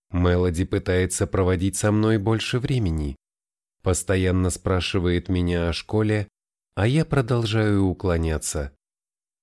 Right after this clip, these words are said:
Если бы её на самом деле это волновало, то она проверила бы сама.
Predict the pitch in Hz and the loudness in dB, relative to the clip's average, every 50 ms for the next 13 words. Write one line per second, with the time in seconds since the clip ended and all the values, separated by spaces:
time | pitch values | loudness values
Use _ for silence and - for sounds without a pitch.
0 | _ _ _ - 87 82 82 92 92 - - 101 92 85 95 95 92 92 90 87 | _ _ _ -2 0 2 2 2 0 0 0 0 0 2 2 2 2 2 2 2
1 | 95 95 101 104 101 - - 110 107 110 117 120 123 120 135 139 131 98 82 87 | 2 2 2 2 2 0 0 0 2 2 2 0 0 -2 -2 -2 -2 0 0 -2
2 | - - 107 104 - 98 90 90 92 90 92 95 95 92 113 120 113 101 78 71 | 0 0 -2 -2 0 0 0 2 2 2 2 2 2 0 0 -2 -2 -2 -4 -4
3 | 69 - _ _ _ _ _ _ _ _ _ - 104 101 107 113 117 123 127 - | -6 -8 _ _ _ _ _ _ _ _ _ 0 2 4 4 4 4 2 0 0
4 | - 131 139 139 156 151 143 143 139 135 135 123 127 135 - - - 110 101 92 | 0 0 2 2 2 2 2 2 2 2 2 0 0 0 0 0 0 0 0 0
5 | 80 73 71 67 | -2 -2 -4 -6